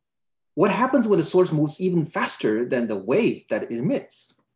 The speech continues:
The situation becomes more interesting in that case. Well, take a look at, um, these two pictures. In a, in a picture on the right, on the left, you have a duck, uh, that's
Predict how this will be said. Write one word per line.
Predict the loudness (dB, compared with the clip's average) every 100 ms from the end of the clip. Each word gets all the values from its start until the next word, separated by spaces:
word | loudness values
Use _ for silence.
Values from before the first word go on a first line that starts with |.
| _ _ _ _ _ _
The | -2
situation | -2 0 -2 0
becomes | -4 -4 -4
more | -4 -2
interesting | -2 -2 -10 -12 -12 -12
in | -10
that | -10 -12
case. | -6 -6 -6 -14 -16 _ _ _ _ 0
Well, | 0 2
take | 0 2
a |
look | 2 2
at, | 0 0 -6 _ _ _ _ _ _ -6
um, | -4 -4 -2
these | -2 0
two | -2
pictures. | -2 -6 -8 -20 -18 -18 _ -4
In | -2
a, | -2 -8 -6
in |
a | -4
picture | -4 -2 -2
on | -2
the | -2
right, | -2 -2 -6 -18 _ _ -6
on | -4
the | -2
left, | -2 -4 -4 -10
you | -4 -2
have | 0
a | -2
duck, | -2 -6 -8 -20 _ _ _ _ _ _ _
uh, | -4 -2
that's | -2 -4 -8 -18